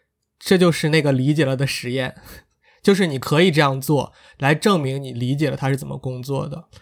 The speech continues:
就是接管子的问题嘛，我当时不是说那个你要移植大脑嘛，它好多好多管子要接起来，就是活是一个问题，然后活了以后，再至于它的灵魂啊，或者是认知啊，有没有真的过去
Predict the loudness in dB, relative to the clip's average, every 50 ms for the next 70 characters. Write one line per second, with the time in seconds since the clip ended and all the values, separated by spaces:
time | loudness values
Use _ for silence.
0 | _ _ _ _ _ _ _ 2 2 2 2 2 2 4 4 4 4 4 2 2
1 | 0 -4 -6 -4 -2 0 0 0 0 -2 -4 -8 -10 -10 -6 -2 0 2 4 6
2 | 6 6 6 4 4 2 2 0 0 0 0 -2 -2 -2 -2 -2 -2 0 0 -2
3 | -2 -2 -2 0 2 2 2 2 0 -2 -4 -4 -2 -2 -2 -2 -2 -2 0 2
4 | 2 2 2 2 0 0 2 0 0 0 -2 -2 0 2 2 2 0 2 2 2
5 | 4 2 2 -2 -6 -8 -8 -10 _ _ -20 -20 -20 -20 -20 _ 0 2 2 2
6 | 0 0 0 4 4 6 6 6 6 4 4 4 4 2 0 -2 -4 -6 -6 -6
7 | -2 0 0 0 0 0 0 2 4 4 4 4 2 0 -4 -2 2 2 2 2
8 | 2 -2 -8 -18 -20 -20 -20 _ _ _ _ _ 0 2 2 2 2 2 2 4
9 | 2 2 2 2 2 2 4 2 2 2 0 0 -2 -2 -2 -2 -2 -2 0 0
10 | -2 -2 -2 -2 -2 -2 -2 -2 -4 -4 -4 -2 -2 -4 -2 -2 0 0 0 0
11 | -2 -6 -4 -2 0 0 0 0 0 2 2 2 2 2 2 2 2 4 2 2
12 | 4 4 4 4 4 2 0 -6 -8 -10 -10 -12